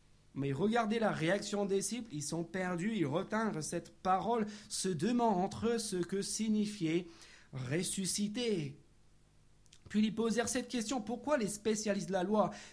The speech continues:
disent-ils qu'elle y doit venir d'abord avant cette échéance eschatologique, avant l'avènement du règne de Dieu ? » Vous voyez, ils sont perdus. La, la transfiguration est là pour être comme une clé, une interprétation,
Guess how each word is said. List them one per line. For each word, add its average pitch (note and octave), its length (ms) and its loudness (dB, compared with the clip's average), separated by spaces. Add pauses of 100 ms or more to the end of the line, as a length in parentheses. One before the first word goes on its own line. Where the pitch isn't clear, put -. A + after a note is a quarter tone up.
disent-ils F#3 480 -2
qu'elle F3 240 2
y F#3 320 -4
doit E3 320 0
venir F3 460 2
d'abord E3+ 440 0
avant D#3+ 280 2
cette E3 280 -6
échéance F3+ 800 -2
eschatologique, F3 680 0
avant D3+ 340 0
l'avènement D#3 540 0
du G3+ 160 -2
règne E3 380 -2 (480)
de F3+ 160 2
Dieu ? » A3 220 0
Vous G3+ 120 0
voyez, G3+ 180 2
ils C4 60 0
sont B3 180 -2
perdus. A#3 720 0 (1600)
La, G3+ 180 0
la G3+ 180 2
transfiguration A#3+ 1120 2
est G3 180 2
là A3 260 2
pour G3+ 300 0
être G#3 320 -2
comme G3+ 320 2
une F#3+ 320 -2
clé, B3 460 0
une F3+ 260 4
interprétation, A3+ 920 -2